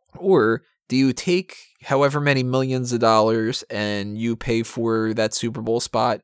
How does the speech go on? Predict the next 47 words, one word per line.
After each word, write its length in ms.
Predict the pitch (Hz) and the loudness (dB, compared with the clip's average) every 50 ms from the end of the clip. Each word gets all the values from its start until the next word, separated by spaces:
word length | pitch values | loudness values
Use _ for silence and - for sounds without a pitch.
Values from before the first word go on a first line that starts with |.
| _ _ | _ _
just 300 | - - 175 185 - - | -4 -2 -2 -2 -2 -6
to 80 | - 190 | -8 -8
get 220 | - 185 180 - | -6 -8 -8 -10
the 60 | - | -12
couple 340 | - - - 165 - - 151 | -10 -8 -8 -6 -6 -8 -10
people 380 | - - 170 160 165 165 165 160 | -8 -8 -8 -6 -4 -4 -2 0
that 200 | 156 123 - - | 0 -2 -2 -2
might 200 | 135 143 143 151 | -6 -6 -6 -6
not 180 | 156 143 143 | -6 -8 -6
necessarily 680 | 151 156 139 - - - - 151 135 131 127 123 120 117 | -6 -8 -8 -8 -8 -8 -6 -4 -2 -2 0 -2 -2 -4
know 180 | 113 107 113 120 | -4 -2 0 0
about 340 | 110 - 87 87 87 85 90 | 0 0 0 0 0 0 -2
it 160 | 82 - _ - - - - _ _ - | -4 -6 _ -18 -20 -20 -20 _ _ -12
and 280 | - 101 110 110 98 78 | -8 -8 -6 -6 -8 -8
have 280 | - - - - 113 | -2 0 0 0 0
them 180 | 107 101 107 110 | -2 -4 -4 -4
go, 440 | 104 101 101 101 98 95 90 - - - | -2 0 0 2 2 0 -2 -4 -6 -8
"Oh 160 | - 165 160 | -6 -6 -6
shit, 340 | 135 - - 147 147 120 - | -6 -6 -4 -6 -6 -6 -6
this 180 | - 135 135 135 | -6 -6 -6 -6
is 120 | 131 135 | -6 -6
a 40 | 143 | -4
movie 260 | 143 139 143 131 147 | -4 -4 -4 -2 -2
that's 180 | 143 151 156 - | -2 -4 -4 -6
coming 240 | - 160 175 180 202 | -8 -6 -6 -6 -4
out. 220 | 214 208 175 - | -4 -4 -4 -4
Well, 140 | - 117 120 | -4 -4 -4
it's 120 | 120 - | -4 -4
a 60 | 123 | -4
new 80 | 120 120 | -4 -4
superhero 500 | 120 - 147 147 - 170 165 165 175 170 | -4 -4 -4 -4 -2 -2 -2 -2 -2 0
movie. 480 | 175 170 165 165 165 165 165 175 175 - - - - - _ _ - | 0 0 0 0 -2 -2 -4 -4 -6 -8 -12 -20 -20 -20 _ _ -4
It's 420 | 107 110 113 117 - - - - _ _ _ _ _ _ - | -2 -2 -2 -2 -4 -8 -10 -10 _ _ _ _ _ _ -6
gonna 160 | 117 113 110 | -4 -4 -2
be 140 | 107 104 104 | -2 -4 -4
very, 440 | 117 117 113 131 135 135 120 120 | -4 -4 -2 -2 0 0 0 -2
very 300 | 120 117 127 123 120 110 | -4 -2 0 0 0 0
pl-, 340 | 104 - - - 120 117 - - | -2 -4 -6 -4 -2 -2 -2 -4
uh, 260 | - 123 113 107 107 101 | -4 -4 -2 -2 -2 -2
pro 600 | - - - 127 123 117 117 117 117 113 117 - _ - _ _ _ _ _ _ | -4 -4 0 2 4 4 4 4 4 2 0 -4 _ -18 _ _ _ _ _ _
for 720 | _ - - 107 107 104 104 104 104 101 98 87 - - - | _ -10 -6 -4 -2 -2 0 0 0 -2 -2 -4 -6 -8 -12
the 300 | - - 104 92 90 90 | -10 -6 -4 -2 -2 -2
black 280 | 85 101 104 101 - - | -2 -2 -2 -2 -2 -4
culture 360 | - 131 135 127 - 131 123 | -6 -6 -6 -4 -4 -4 -4
side 300 | - - 131 123 131 127 | -4 -2 -2 0 0 0
of 100 | 127 120 | -2 -4
things." 600 | - - 131 131 127 123 127 127 123 123 - - | -4 -4 -4 -2 -2 -4 -4 -6 -6 -8 -8 -10